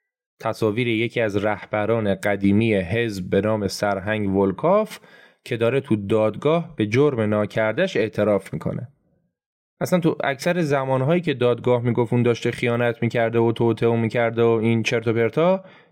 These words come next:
دقیقاً تو همون زمانها ولکاف یا تو زندان بوده یا تو تبعید. ولی با این حال اون میاد تو دادگاه و به گناه نکرده اعتراف می‌کنه و میگه که آره،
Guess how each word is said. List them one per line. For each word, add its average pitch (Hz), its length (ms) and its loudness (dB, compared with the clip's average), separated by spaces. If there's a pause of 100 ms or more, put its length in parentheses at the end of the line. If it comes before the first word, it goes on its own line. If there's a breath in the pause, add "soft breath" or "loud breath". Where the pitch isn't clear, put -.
(120)
دقیقاً 131 440 -2
تو 127 100 2
همون 120 260 0
زمانها 127 720 0 (460 loud breath)
ولکاف 127 480 0
یا 165 140 2
تو 165 120 0
زندان 127 580 2
بوده 175 160 4
یا 165 140 2
تو 160 100 -4
تبعید. 107 640 0 (800)
ولی 175 140 0
با 156 140 0
این 139 160 0
حال 180 240 2
اون 185 100 6
میاد 175 240 4
تو 151 140 -4
دادگاه 170 760 2
و 156 320 0
به 120 140 -2
گناه 123 380 0
نکرده 117 540 0
اعتراف 107 560 0
می‌کنه 95 420 0
و 113 120 0
میگه 113 240 -2
که 151 420 -2
آره، 160 380 -2